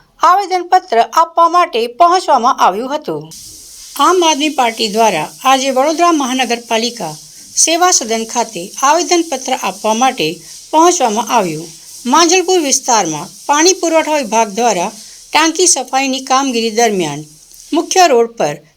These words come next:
મેનહોલનું ઢાંકણ ખુલ્લું રાખવામાં આવતા દુર્ઘટના સર્જાઈ હતી, જેમાં વિપુલસિંહ ઝાલાનું દુઃખદ અવસાન થયું હતું. આ ઘટનાને લઈ આમ આદમી પાર્ટીએ તંત્રની ગંભીર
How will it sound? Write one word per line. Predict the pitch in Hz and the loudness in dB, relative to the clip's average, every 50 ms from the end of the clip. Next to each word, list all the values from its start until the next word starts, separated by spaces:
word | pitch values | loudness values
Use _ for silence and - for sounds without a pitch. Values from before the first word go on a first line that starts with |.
| _ - 247 | _ -4 0
મેનહોલનું | 277 320 359 359 285 269 285 294 294 294 302 247 | 2 4 4 4 2 0 -2 -2 -2 -4 -4 -2
ઢાંકણ | 240 226 208 214 226 240 233 233 | 0 0 0 0 -2 -4 -4 -4
ખુલ્લું | - 233 233 240 247 247 | -6 -2 -2 0 2 2
રાખવામાં | 220 208 208 226 220 220 233 220 - 262 | 2 0 0 -4 -4 -2 -2 -2 0 0
આવતા | 247 240 240 196 165 165 - - - - _ _ - | -2 0 -2 -2 -4 -4 -6 -10 -18 -20 _ _ -6
દુર્ઘટના | 269 320 339 302 349 349 349 - 339 349 - | -4 -2 2 2 2 2 2 0 0 0 0
સર્જાઈ | - 226 190 180 185 185 208 202 | 0 -2 -4 -2 -2 -2 -2 -4
હતી, | 220 214 208 160 147 151 - _ _ _ _ _ _ _ | -6 -8 -10 -12 -12 -12 -16 _ _ _ _ _ _ _
જેમાં | 302 208 - 311 330 262 202 240 220 - - 220 | -6 -2 0 0 2 0 0 -2 -4 -8 -6 -4
વિપુલસિંહ | 247 302 302 - 370 370 - - 339 330 302 254 | -4 -4 -2 -2 0 0 0 0 0 0 -2 -2
ઝાલાનું | 233 233 233 247 277 269 226 202 202 208 247 | -2 0 2 2 2 2 0 -2 -6 -8 -10
દુઃખદ | 285 - - 339 339 - 262 | -8 -4 -4 -4 -2 0 -2
અવસાન | 262 254 - 294 294 294 285 - | 0 0 0 0 0 -2 -2 -2
થયું | 214 185 185 208 202 | -2 -2 -2 -2 -4
હતું. | 214 214 208 165 156 175 - _ _ _ _ _ _ _ _ _ - | -4 -6 -8 -10 -10 -12 -14 _ _ _ _ _ _ _ _ _ -2
આ | - 302 349 311 302 | 0 0 2 2 0
ઘટનાને | 311 294 285 254 247 240 233 233 226 226 226 | -2 -2 -2 -2 -2 -2 -2 -2 -2 0 0
લઈ | 214 160 170 - - - - 277 | 0 -2 -4 -6 -6 -2 0 2
આમ | 320 359 339 285 277 | 2 2 2 0 0
આદમી | 269 247 269 285 269 277 233 | 0 -2 -4 -6 -4 -4 -2
પાર્ટીએ | 196 190 185 214 240 202 160 151 160 175 156 - - _ _ _ - | -2 -2 -2 -4 -4 -4 -4 -4 -6 -8 -12 -18 -20 _ _ _ 0
તંત્રની | 294 320 330 320 349 359 320 277 233 - | 2 2 2 2 0 0 0 0 0 -2
ગંભીર | 262 285 285 269 330 339 | -2 -2 0 0 0 0